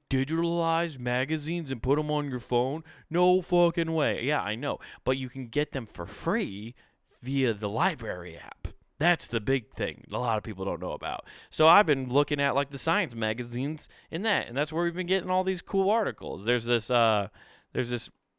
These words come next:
uh, magazine called New S-, New Science is what it's called. And so I've been getting some ma-, uh, cool ones from that. And this week, you know, speaking of visualizing memories and seeing that, this one I thought was very cool.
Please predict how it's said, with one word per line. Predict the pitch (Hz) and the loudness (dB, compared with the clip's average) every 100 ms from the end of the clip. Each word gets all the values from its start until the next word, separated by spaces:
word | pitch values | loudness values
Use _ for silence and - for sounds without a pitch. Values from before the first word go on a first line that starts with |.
| _ _ - | _ _ 2
uh, | 113 104 | 2 4
magazine | 131 156 139 131 117 | 2 2 0 -4 -2
called | 120 107 | 2 2
New | 104 139 | 2 0
S-, | 143 - - _ - | 0 -4 -12 _ -8
New | 131 | -6
Science | 165 190 208 214 - - | 0 2 2 0 -6 -10
is | 147 151 | -8 -2
what | 170 | -2
it's | 160 | 0
called. | - 196 190 - - - - - | 2 2 2 -4 -18 -20 -18 -14
And | 107 | 2
so | 123 | 4
I've | 120 | 4
been | 120 120 | 0 0
getting | 147 135 | 0 0
some | - 135 | -4 -2
ma-, | 135 123 - | 0 0 2
uh, | 117 110 | 4 4
cool | 104 147 | 2 0
ones | 139 131 | 0 0
from | 113 | -2
that. | 127 170 - | 0 0 -2
And | 117 170 | -4 -2
this | 196 113 | -2 -4
week, | 107 71 - - _ _ - | -8 -10 -16 -20 _ _ -14
you | 95 | -12
know, | 87 | -12
speaking | - 127 120 104 | -10 -10 -8 -6
of | 92 92 | -6 -6
visualizing | 110 113 107 101 101 101 98 101 98 | -2 -2 0 2 2 2 0 -8 -6
memories | 95 95 98 104 101 | -6 -6 -10 -10 -12
and | 85 | -16
seeing | - 110 117 | -12 -10 -6
that, | 139 - - - _ | -6 -6 -12 -20 _
this | 151 160 | -6 -4
one | 139 127 | 0 2
I | 117 | 4
thought | 117 110 | 4 4
was | 104 101 | 2 -2
very | 101 107 104 | 2 2 2
cool. | - 101 76 | -4 -6 -6